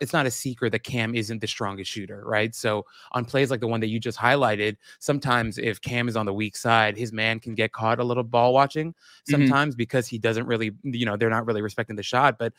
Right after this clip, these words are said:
Speaker 1: I think Cam, in his defense, he does a good job of leveraging that type of, you know, loss of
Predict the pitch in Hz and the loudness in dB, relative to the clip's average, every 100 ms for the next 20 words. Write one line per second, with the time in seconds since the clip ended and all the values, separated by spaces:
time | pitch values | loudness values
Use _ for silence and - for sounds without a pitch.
0 | - - 131 135 - 139 156 151 139 131 | -10 -2 -2 -2 -4 -2 0 0 0 -4
1 | 113 127 113 196 190 135 113 107 - _ | -4 -4 2 2 2 -2 -2 -4 -10 _
2 | _ - 156 131 120 120 110 113 117 117 | _ -4 -2 -2 0 0 2 4 4 2
3 | 117 101 107 113 127 117 110 104 101 110 | -2 -4 -4 -2 -2 -4 -6 -6 -2 -2
4 | - 120 110 117 104 101 98 - 107 98 | -4 -4 -4 -2 -2 -2 -6 -8 -8 -8
5 | 113 _ 120 104 113 - - 104 101 | -10 _ -4 0 0 -2 -10 -10 -12